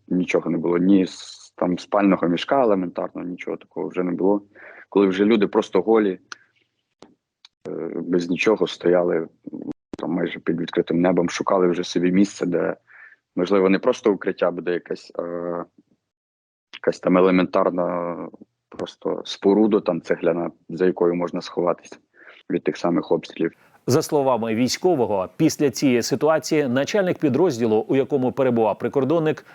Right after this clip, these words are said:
Speaker 2: ухвалив рішення здатися у полон. Іван теж прикордонник Одеського загону Державної прикордонної служби.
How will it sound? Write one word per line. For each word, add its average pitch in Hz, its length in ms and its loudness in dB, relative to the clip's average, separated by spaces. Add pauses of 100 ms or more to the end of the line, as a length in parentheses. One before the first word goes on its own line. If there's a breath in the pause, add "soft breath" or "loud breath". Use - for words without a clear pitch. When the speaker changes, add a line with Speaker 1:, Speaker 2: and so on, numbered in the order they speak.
(120 soft breath)
Speaker 2:
ухвалив 120 420 2
рішення 135 500 0
здатися 104 480 -2
у 107 80 2
полон. 104 300 -2 (600)
Іван 160 400 2 (200)
теж 190 220 2
прикордонник 135 680 0
Одеського 139 500 0
загону 120 340 0
Державної 113 500 2
прикордонної 110 600 0
служби. 87 420 -2